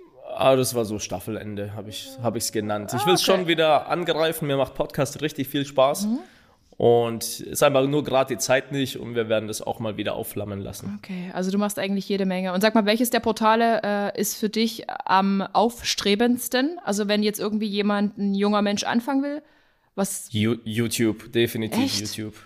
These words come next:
Speaker 1: Ich kann's absolut nur empfehlen, weniger
Speaker 2: Mm.
Speaker 1: Instagram, mehr YouTube zu
Speaker 2: Echt?
Speaker 1: machen.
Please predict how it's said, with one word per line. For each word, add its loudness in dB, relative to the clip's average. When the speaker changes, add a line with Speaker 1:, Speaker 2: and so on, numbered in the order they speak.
Speaker 1:
Ich -6
kann's -8
absolut 0
nur 2
empfehlen, 0
weniger 8
Speaker 2:
Mm. 6
Speaker 1:
Instagram, 0
mehr 4
YouTube -6
zu -2
Speaker 2:
Echt? 0
Speaker 1:
machen. -14